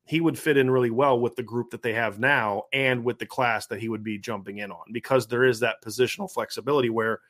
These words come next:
as you can see, Marcus Freeman and, and now Al Golden, they're not recruiting guys that are just, "You're a Mike, you're a Will." With the exception of Junior, they can all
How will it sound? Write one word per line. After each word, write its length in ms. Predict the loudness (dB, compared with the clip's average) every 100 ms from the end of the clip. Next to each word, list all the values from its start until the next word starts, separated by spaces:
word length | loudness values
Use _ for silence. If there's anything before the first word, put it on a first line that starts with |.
| _ _ _ _
as 160 | -2 0
you 120 | 0
can 140 | 0
see, 360 | 0 0 0 -2
Marcus 360 | 2 4 4 -2
Freeman 420 | -2 0 0 -4 -8 -10 -6
and, 180 | -4 -2
and 140 | 0
now 180 | 4 4
Al 160 | 4 0
Golden, 320 | 2 2 2
they're 120 | 0
not 220 | 0 0
recruiting 340 | -2 -2 0 2
guys 260 | 2 2
that 80 | -2
are 20 |
just, 280 | -4 -4 -6 _ _ _ _ _ -2
"You're 160 | 2
a 40 | 4
Mike, 400 | 4 2 0 -8 _ -2
you're 180 | 2 2
a 80 |
Will." 400 | 4 4 4 2 -4 _ _ _ _ -6
With 100 | -2
the 60 | 0
exception 400 | 4 4 4 0
of 100 | 2
Junior, 440 | 4 4 4 2
they 160 | 2 0
can 140 | 2
all 340 | 2 2 -4